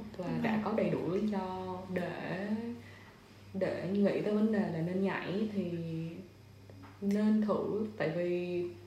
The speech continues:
Speaker 1: nếu không nhảy thì sau này thời gian
Speaker 2: Đúng
Speaker 1: qua
Speaker 2: rồi,
Speaker 1: thì
Speaker 2: đúng
Speaker 1: lại
Speaker 2: rồi.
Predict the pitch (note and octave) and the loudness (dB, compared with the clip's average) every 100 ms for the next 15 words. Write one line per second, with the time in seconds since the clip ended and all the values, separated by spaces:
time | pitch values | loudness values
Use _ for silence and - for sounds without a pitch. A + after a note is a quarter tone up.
0 | - - - - G3+ A#3+ B3 A#3+ A#3 A3+ | -18 -20 -10 2 4 4 6 8 8 4
1 | A3+ A3+ G3+ - D#3+ A#3+ G#3+ G#3 G3+ G3 | 0 2 4 4 2 2 4 4 4 4
2 | E3 E3 E3 E3 E3 E3 - - - - | 2 2 2 2 0 -4 -12 -18 -18 -18
3 | - F#3+ E3 F#3 G3 G3+ G#3+ G3 G#3+ G#3+ | -4 2 2 4 4 4 6 6 6 6
4 | F3 G#3+ G#3+ - | 6 8 8 6